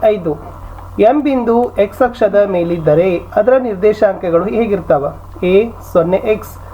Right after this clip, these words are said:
ಬಿ ಸೊನ್ನೆ ಮೈನಸ್ ಎಕ್ಸ್, ಸಿ ಎಕ್ಸ್ ಸೊನ್ನೆ, ಡಿ ಎಕ್ಸ್ ಮೈನಸ್ ಎಕ್ಸ್ ಅಂತ ಇದೆ. ಐದನೇ ಪ್ರಶ್ನೆಯ ಸರಿಯಾದ ಉತ್ತರ ಆಯ್ಕೆ ಸಿ ಎಕ್ಸ್ ಸೊನ್ನೆ ಅಂತಕ್ಕಂಥದ್ದು ಏನಾಗಿರ್ತಾವಪ್ಪ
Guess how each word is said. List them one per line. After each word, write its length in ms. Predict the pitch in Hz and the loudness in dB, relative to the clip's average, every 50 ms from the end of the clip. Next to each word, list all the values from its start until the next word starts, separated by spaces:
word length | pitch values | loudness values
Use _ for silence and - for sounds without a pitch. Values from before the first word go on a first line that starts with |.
| - - - - - - 165 | -18 -18 -18 -12 -6 0 2
ಬಿ 120 | 196 208 214 220 202 - - - | 2 2 2 0 -4 -6 -2 2
ಸೊನ್ನೆ 260 | 202 214 240 254 262 254 226 | 2 2 4 4 2 4 2
ಮೈನಸ್ 320 | 196 185 180 180 175 - - 185 190 | 2 2 0 -2 -4 -2 0 0 0
ಎಕ್ಸ್, 200 | 196 196 - - - - - - - - - - - | 0 0 -6 -14 -18 -20 -18 -18 -16 -16 -16 -14 -4
ಸಿ 140 | - 240 240 240 247 - - - 202 190 | 0 0 2 2 0 -2 -2 -2 -2 -2
ಎಕ್ಸ್ 180 | 185 - - 247 240 - | -2 -4 -8 -4 0 0
ಸೊನ್ನೆ, 300 | 214 196 185 180 180 185 190 190 - - - - 185 170 | 0 2 2 0 0 2 0 -2 -4 -8 -12 -6 -2 -2
ಡಿ 120 | 214 226 226 - - 196 196 | 0 0 -2 -2 0 0 0
ಎಕ್ಸ್ 180 | 196 - - 202 190 | 0 0 -2 0 2
ಮೈನಸ್ 300 | 180 175 180 180 180 - 175 | 2 4 2 2 0 0 -2
ಎಕ್ಸ್ 140 | 170 - - 170 | -2 0 0 0
ಅಂತ 140 | 160 160 165 156 160 | 0 0 0 0 0
ಇದೆ. 140 | 170 180 190 202 - - - - - - - - - 190 | 2 2 2 2 0 -4 -14 -16 -16 -14 -4 0 2 2
ಐದನೇ 280 | 220 247 254 277 294 294 294 - | 4 4 4 4 2 0 0 -2
ಪ್ರಶ್ನೆಯ 380 | - - - - 202 196 196 196 196 196 - 185 | -4 -2 0 2 4 6 6 6 4 4 2 0
ಸರಿಯಾದ 340 | 175 180 180 175 175 175 170 165 170 | 2 4 4 2 4 4 2 2 0
ಉತ್ತರ 220 | 156 - 160 160 165 160 165 - - 175 | 0 0 2 4 4 4 2 2 0 0
ಆಯ್ಕೆ 240 | 196 202 - - 247 - - | 0 0 0 -4 -4 -4 -2
ಸಿ 120 | - 196 196 208 - - - 202 - | -2 0 0 0 -2 -4 -2 -2 0
ಎಕ್ಸ್ 200 | 220 - - 277 - - | 0 0 -2 -2 0 2
ಸೊನ್ನೆ 260 | 220 196 185 185 185 196 - | 0 0 0 0 -2 0 0
ಅಂತಕ್ಕಂಥದ್ದು 560 | 175 165 165 170 170 - 170 165 170 165 165 165 165 | 0 2 2 2 2 0 2 2 2 2 2 2 2
ಏನಾಗಿರ್ತಾವಪ್ಪ 560 | 160 160 156 156 156 156 - 156 151 156 | 2 2 2 2 0 0 0 0 0 2